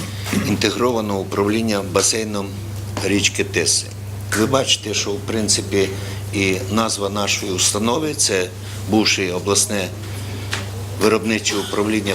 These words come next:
по меліорації водного господарства, — сьогодні майже співпадає з темою, яку ми будемо сьогодні розглядати, саме план, інтегрований план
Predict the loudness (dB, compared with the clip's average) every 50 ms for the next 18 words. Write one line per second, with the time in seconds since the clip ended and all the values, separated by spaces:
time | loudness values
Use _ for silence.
0 | 0 0 2 2 2 4 4 4 4 4 2 2 2 0 0 0 0 2 2 2
1 | 2 0 0 2 2 0 0 0 2 2 2 2 2 2 0 0 0 0 0 0
2 | 0 0 0 0 -2 -2 -2 -2 -2 -2 -2 0 0 2 2 2 2 2 2 0
3 | 0 0 -2 -4 0 0 0 0 2 2 2 2 2 0 -2 -2 -4 -4 -6 -8
4 | -10 -10 -8 -8 -2 2 2 2 4 4 2 0 0 -2 -4 -6 -4 -2 -2 -2
5 | -2 -2 -4 -8 -10 -10 -10 -8 -4 -2 0 0 2 2 2 4 4 4 2 2
6 | 0 -4 -4 -2 0 2 2 2 2 0 0 0 0 0 0 0 0 0 -2 0
7 | 0 2 2 2 2 2 2 2 2 0 0 0 -2 -4 -4 -4 -4 -8 -8 -8
8 | -6 0 2 2 2 2 2 0 -2 -2 -4 -4 -6 -10 -12 -12 -10 -8 0 2
9 | 4 4 4 2 -2 -8 -10 -14 -14 -14 -14 -14 -12 -12 -12 -10 -8 -6 -6 -6
10 | -4 -4 -4 -2 0 0 0 2 2 0 0 0 -2 -2 -4 -4 -4 0 2 2
11 | 2 2 0